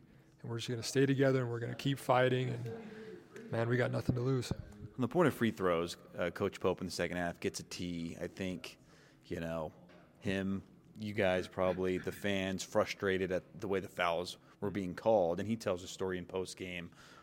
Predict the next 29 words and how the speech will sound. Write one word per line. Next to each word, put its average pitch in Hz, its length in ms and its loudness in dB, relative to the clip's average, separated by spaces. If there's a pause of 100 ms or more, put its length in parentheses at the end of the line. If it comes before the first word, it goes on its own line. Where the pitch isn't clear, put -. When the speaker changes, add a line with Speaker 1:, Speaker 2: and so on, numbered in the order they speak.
(140)
Speaker 2:
on 90 160 -2
how 85 420 -4 (320)
he 107 140 -4
gets 95 180 -4
the 87 100 -8
tee 104 220 -2
and 95 60 0
he 90 80 -4
comes 92 200 -8
back 92 280 2
and 95 80 -6
you 92 80 -4
guys 85 100 -4
are 85 60 -8
like, 87 120 -14
"Hey, 92 120 -4
no 92 120 -6
big 87 160 -12
deal. 92 460 -4
We're 104 80 -2
ready 92 240 2
to 85 80 -10
go." 90 280 0
Like, 87 200 -4 (840)
wh-, 123 260 -4
why 127 180 0
do 175 60 0
you 175 80 2
think 160 220 -2